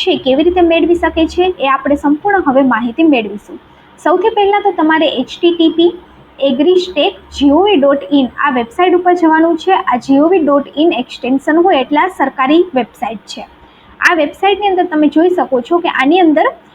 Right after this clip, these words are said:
digital infrastructure by the state and central government. આની અંદર બધા જ સ્ટેટના જે ખેડૂતો છે એના માટે ખેડૂત રજિસ્ટ્રેશન છે એ ચાલુ થયું છે. ગુજરાતની આપણે વાત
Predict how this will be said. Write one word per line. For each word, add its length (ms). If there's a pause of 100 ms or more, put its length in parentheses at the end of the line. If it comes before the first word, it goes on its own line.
(580)
digital 400 (300)
infrastructure 760 (100)
by 180
the 80 (120)
state 280 (120)
and 200
central 420 (220)
government. 480 (540)
આની 240
અંદર 200 (1000)
બધા 320
જ 140
સ્ટેટના 560
જે 60 (100)
ખેડૂતો 420
છે 140
એના 180
માટે 180 (140)
ખેડૂત 300
રજિસ્ટ્રેશન 680 (120)
છે 100 (140)
એ 20 (100)
ચાલુ 300
થયું 320
છે. 140 (500)
ગુજરાતની 500
આપણે 280
વાત 180